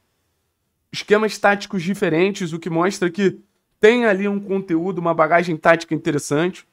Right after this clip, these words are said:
O time de, de dezenove, um, um três cinco dois,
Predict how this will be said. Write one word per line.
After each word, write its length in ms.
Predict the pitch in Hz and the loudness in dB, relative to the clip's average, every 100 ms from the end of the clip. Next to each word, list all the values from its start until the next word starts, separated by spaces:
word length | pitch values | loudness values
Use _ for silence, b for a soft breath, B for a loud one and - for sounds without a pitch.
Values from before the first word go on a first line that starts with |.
| - | -8
O 80 | |
time 280 | 143 196 196 | -4 -2 -2
de, 300 | 165 170 165 B B B | -2 -4 -6 B B B
de 300 | 143 139 147 | -10 0 0
dezenove, 840 | 151 147 147 147 180 170 160 156 - | 2 0 2 4 4 2 0 -2 -4
um, 260 | - 160 156 | -4 -4 -4
um 560 | 139 165 156 147 143 143 | -4 -2 0 0 -4 -4
três 220 | 156 170 | 0 0
cinco 260 | 165 165 151 | 0 -4 -6
dois, 580 | 135 160 202 202 185 | 0 4 6 6 2